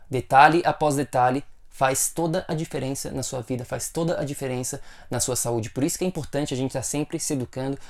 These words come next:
a gente tá sempre indo em busca desses detalhezinhos, né? Então esses são os quatro venenos que a gente tem, e como a gente mencionou aqui, existem o que a gente chama das duas estrelinhas, dos dois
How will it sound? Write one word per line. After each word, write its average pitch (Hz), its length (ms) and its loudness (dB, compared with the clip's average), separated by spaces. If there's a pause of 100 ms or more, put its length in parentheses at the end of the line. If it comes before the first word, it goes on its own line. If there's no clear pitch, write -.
(280)
a 135 60 -2
gente 123 160 -2
tá 139 80 0
sempre 151 480 -2
indo 151 180 2
em 135 120 2
busca 147 320 2
desses 123 280 -2
detalhezinhos, 120 840 -2 (200)
né? - 200 -6 (240)
Então 160 260 2
esses 190 180 4
são 185 120 2
os - 160 2
quatro 175 420 8
venenos 139 380 0
que 147 40 -2
a 135 40 0
gente 120 160 -4
tem, 170 200 -4
e 185 40 -2
como 190 120 0
a 185 40 2
gente 185 320 -2
mencionou 147 320 -4
aqui, 165 180 -6 (240)
existem 151 340 2
o - 40 -8 (320)
que 156 60 2
a - 20 4
gente 156 180 2
chama 156 180 0
das 120 220 0
duas 151 580 -2
estrelinhas, 139 640 0
dos 117 160 -4
dois 139 320 0